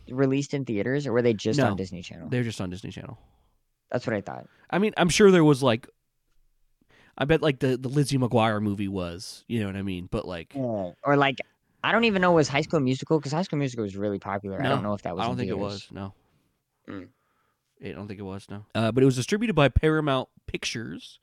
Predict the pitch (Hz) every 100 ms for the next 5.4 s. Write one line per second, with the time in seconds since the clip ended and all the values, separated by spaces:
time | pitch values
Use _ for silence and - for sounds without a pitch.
0 | _ _ - - - _ _ 117 117 123
1 | 165 147 139 - - 220 220 165 202 208
2 | - 131 170 180 180 175 156 139 180 -
3 | - - - - - 110 - 127 139 151
4 | 143 117 - 127 143 165 185 220 190 185
5 | 190 226 240